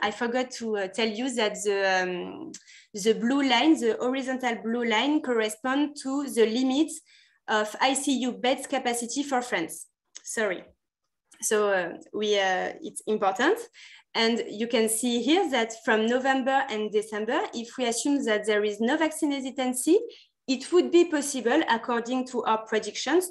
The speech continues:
to fully relax barrier gestures, which correspond to the yellow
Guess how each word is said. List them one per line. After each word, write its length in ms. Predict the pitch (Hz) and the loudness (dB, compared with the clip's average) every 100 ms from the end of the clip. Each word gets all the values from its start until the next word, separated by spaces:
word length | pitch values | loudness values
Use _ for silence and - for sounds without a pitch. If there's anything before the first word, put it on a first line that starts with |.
| - | -4
to 100 | 233 | -6
fully 460 | - - 320 330 | -4 4 6 8
relax 500 | 311 262 254 247 247 208 | 6 6 4 2 0 -2
barrier 320 | 214 202 190 | 0 0 -4
gestures, 640 | 180 202 208 302 359 - - - - | -2 -4 -2 0 0 -2 -10 -20 -8
which 200 | 233 233 | -4 -2
correspond 480 | 233 220 220 254 240 | 0 0 0 -2 -4
to 160 | 240 220 | -4 -2
the 160 | 202 | 0
yellow 440 | 208 220 233 233 | 2 2 4 4